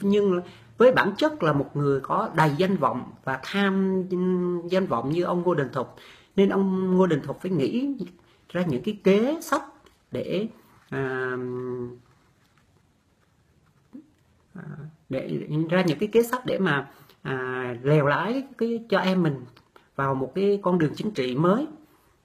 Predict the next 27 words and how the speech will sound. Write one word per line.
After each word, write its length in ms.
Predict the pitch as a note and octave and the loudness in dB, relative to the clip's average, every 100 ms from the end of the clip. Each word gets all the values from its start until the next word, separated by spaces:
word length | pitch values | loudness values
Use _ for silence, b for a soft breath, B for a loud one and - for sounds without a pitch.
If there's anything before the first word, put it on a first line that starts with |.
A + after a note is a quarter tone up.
| _ - | _ 0
trong 240 | F3+ F3+ | 2 0
theo 340 | F3+ F#3 F3+ F3+ | 2 2 2 0
cái 140 | G#3 - | -4 -4
tham 260 | G#3+ F#3+ | -4 0
vọng. 220 | C#3+ A#2+ A2+ - b b b _ | 2 2 -2 -10 b b b _
Bởi 120 | D3 | 0
thế 180 | E3 A3+ A#3 | 4 4 4
cho 80 | |
nên 240 | G3+ G3 F3 | 4 4 4
vào 480 | D#3 C#3 C3 C3 B B B - | 2 2 2 -2 B B B -6
À, 380 | C#3+ C#3 C3+ C3 | -2 -2 -2 -4
khoảng 280 | C#3+ F3 F#3+ | -6 -2 0
giữa 180 | C#3 D3 | 2 2
tháng, 360 | G3+ G#3 A#3 A3 G#3 G3 F3+ F3+ | 2 2 0 -2 -2 -2 -2 -4
vào 400 | E3+ - C3+ C3 C3 C3 C3 b _ | -2 0 0 0 -4 -8 -10 b _
khoảng 540 | D3 E3 F#3+ G#3 F#3+ D3 | 0 2 2 2 0 0
giữa 260 | C3+ - | 0 2
năm 300 | A3+ F#3+ F#3+ | 2 2 2
một 80 | - - | -2 -4
chín 160 | G#3 | -2
năm 180 | A3 F#3 | 2 4
mươi 340 | F3+ F#3 F3 B B B | 6 6 4 B B B
thì 520 | C#3+ C#3 C3 B2+ B2 A#2 B B B B - | -4 0 0 0 -4 -8 B B B B -2
ông 720 | - F#3 F#3 F#3 F#3 F3+ E3+ D#3+ - _ _ _ _ b b _ _ _ F3 | 2 4 4 2 2 0 -2 -6 -20 _ _ _ _ b b _ _ _ 6
Ngô 120 | F#3 | 6
Đình 160 | E3+ | 6
Thục 400 | D3 D3 - - | 2 0 0 -8